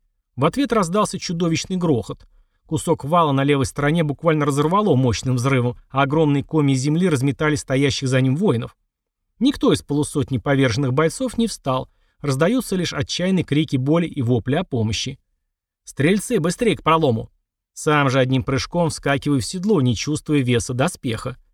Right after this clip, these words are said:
Крупный вороной жеребец, дальний родственник ворона, я назвал его Смолок,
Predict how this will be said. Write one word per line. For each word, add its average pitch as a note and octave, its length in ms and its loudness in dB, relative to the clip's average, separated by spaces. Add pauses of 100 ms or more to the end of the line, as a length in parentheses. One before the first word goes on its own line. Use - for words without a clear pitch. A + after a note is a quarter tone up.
(140)
Крупный A3+ 380 2
вороной G#3+ 280 2
жеребец, G#3+ 560 0 (240)
дальний C#3 360 2
родственник C#3 440 0
ворона, B2+ 440 0 (120)
я C#3+ 120 0
назвал C3 320 0
его A#2 160 -4
Смолок, D3+ 520 -2